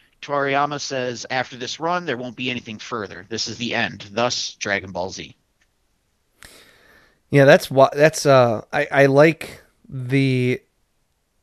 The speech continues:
Speaker 2: you know, it, it's funny that, that Toriyama didn't approach him with, "We've already changed Goku's size once, and nobody freaked out like you thought they would." <laughs>
Speaker 1: Yeah.
Speaker 2: Torishima says he prefers his stories to have depth,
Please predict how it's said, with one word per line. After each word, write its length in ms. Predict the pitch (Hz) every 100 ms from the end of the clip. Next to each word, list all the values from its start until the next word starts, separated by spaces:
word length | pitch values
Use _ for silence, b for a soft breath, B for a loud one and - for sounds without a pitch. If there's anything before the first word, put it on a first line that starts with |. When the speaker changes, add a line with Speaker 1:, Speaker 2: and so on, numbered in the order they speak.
| _ _ _ _
Speaker 2:
you 120 | 170 143
know, 140 | 135
it, 320 | 127 156 165
it's 140 | 156 -
funny 300 | - 180 208
that, 280 | 165 143
that 180 | 143 -
Toriyama 560 | - 147 143 139 127 110
didn't 320 | 131 135 127 _ _ _ _ _ _ _
approach 420 | 143 - 139 123
him 160 | 131 120
with, 380 | 120 113 - - _
"We've 160 | 127 165
already 220 | 220 175
changed 360 | - 156 131 -
Goku's 360 | 131 - 123
size 360 | - 117 110 98
once, 460 | 107 110 95 - -
and 360 | - 117 107 107 -
nobody 400 | - 190 120 127
freaked 400 | 120 - 131 113
out 200 | 113 107
like 180 | - -
you 80 | 117
thought 280 | - 202 -
they 120 | -
would." 300 | - 165 - -
<laughs> 40 | b b b b b b b -
Speaker 1:
Yeah. 260 | 120 101 92 _ _ - _ -
Speaker 2:
Torishima 500 | 247 320 - 226 190
says 380 | - 151 135
he 220 | - 151 175
prefers 640 | 190 - 139 135 131 -
his 240 | 139 147
stories 420 | - 127 123 117 -
to 80 |
have 320 | 107 107 98 135
depth, 420 | - - -